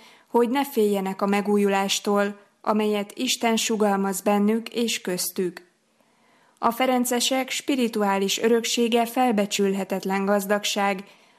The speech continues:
amely az evangélium szerinti életben, a testvériségben, a szegénységben, a kisebb testvérségben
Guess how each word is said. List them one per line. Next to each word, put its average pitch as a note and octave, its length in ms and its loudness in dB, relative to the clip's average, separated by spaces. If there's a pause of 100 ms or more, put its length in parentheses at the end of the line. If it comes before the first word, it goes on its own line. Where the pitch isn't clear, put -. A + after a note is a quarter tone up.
(200)
amely A#3+ 240 2
az A#3 160 -2
evangélium B3 680 0
szerinti G3+ 520 0
életben, G#3 720 2 (260)
a G#3 140 -4
testvériségben, A3+ 1300 0 (120)
a G#3 100 -4
szegénységben, G#3+ 1040 2 (260)
a A#3 120 -2
kisebb A#3+ 440 0
testvérségben G#3 1000 0